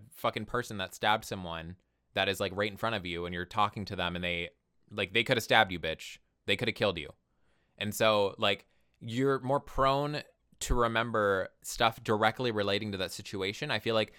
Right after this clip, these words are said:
the aspects that you're not prone to remember are the aspects that don't really relate that happened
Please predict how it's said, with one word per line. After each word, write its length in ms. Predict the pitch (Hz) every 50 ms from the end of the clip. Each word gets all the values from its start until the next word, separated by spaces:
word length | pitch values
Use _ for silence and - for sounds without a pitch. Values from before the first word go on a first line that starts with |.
| - _ -
the 360 | 107 101 104 117 113 113 -
aspects 680 | 101 101 117 123 - - - 127 123 123 - - - - 104
that 220 | 117 110 107 104
you're 100 | 104 104
not 220 | 104 104 107 104
prone 180 | - - 117 113
to 120 | 110 -
remember 340 | 104 98 98 101 117 139 139
are 40 | 123
the 120 | 104 104
aspects 340 | 95 98 101 - - 110 - -
that 160 | 104 92 95
don't 200 | 98 98 101 101
really 180 | 101 101 101
relate 400 | 95 98 95 95 95 92 85 -
that 160 | 101 101 92 92
happened 400 | 98 95 92 - 95 92 87